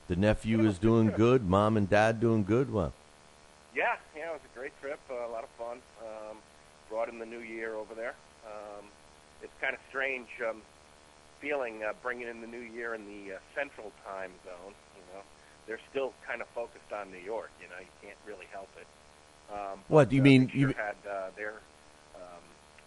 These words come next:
Speaker 2: share of fireworks? That's for sure. Couldn't believe the, uh, I don't know if the tr-, it ma-, it's very flat out there, so maybe sound travels more or something. But, uh, man, we couldn't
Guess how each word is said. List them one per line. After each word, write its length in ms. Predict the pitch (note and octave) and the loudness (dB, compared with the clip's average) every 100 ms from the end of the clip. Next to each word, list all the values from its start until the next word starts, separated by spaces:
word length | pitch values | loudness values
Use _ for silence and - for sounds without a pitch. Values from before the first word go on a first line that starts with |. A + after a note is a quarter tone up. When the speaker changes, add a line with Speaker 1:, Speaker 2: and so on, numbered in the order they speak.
| - - | -12 -6
Speaker 2:
share 180 | A#2 G2 | -4 -4
of 60 | - | -6
fireworks? 540 | A2 A#2 F#2 E2 D2 D2+ | -2 -2 -2 -8 -18 -16
That's 140 | G2 | -14
for 140 | D#2+ D#2 - | -14 -16 -16
sure. 180 | E2+ D#2 D2+ | -16 -16 -18
Couldn't 180 | - E2+ | -20 -18
believe 200 | F2+ G2 D#2 D#2 | -18 -18 -18 -20
the, 880 | D#2+ D#2+ D2+ D2+ D2+ D2+ - E2 | -20 -20 -20 -20 -20 -20 -20 -18
uh, 260 | E2+ D#2 D#2 D2+ - - - | -16 -14 -16 -18 -20 -12 -4
I 40 | |
don't 100 | C3+ | -2
know 100 | C#3 | 0
if 120 | C3 - | -2 -4
the 60 | |
tr-, 340 | - - - C#3 | -14 -20 -16 -16
it 60 | B2+ | -14
ma-, 240 | A#2+ C3+ C#3+ | -10 -8 -8
it's 180 | B2 A2+ | -10 -6
very 180 | D#3 D#3+ - | -4 -4 -8
flat 340 | D3+ C#3+ B2 F#2+ - | -4 -2 -2 -6 -6
out 220 | A2 G#2+ | -6 -6
there, 260 | A2 F#2 E2 - - | -10 -12 -14 -18 -16
so 60 | G#2+ | -8
maybe 260 | C3 C3+ - | -8 -8 -10
sound 400 | C3 A#2+ B2+ B2 - | -6 -2 -2 -4 -8
travels 440 | A#2+ A#2+ C3 C3 A#2+ A2+ | -4 -4 -2 -6 -8 -6
more 280 | B2+ B2+ | -2 -2
or 40 | A#2 | -4
something. 320 | C3+ B2+ B2+ A#2+ | -8 -8 -12 -10
But, 160 | G#2 - A2 | -10 -10 -8
uh, 140 | G2 - - - - E2+ | -8 -8 -18 -20 -20 -6
man, 340 | B2+ G2+ E2+ - - - - - | -4 -4 -10 -16 -20 -20 -20 -16
we 60 | A#2+ | -16
couldn't 260 | - D#3+ | -8 -10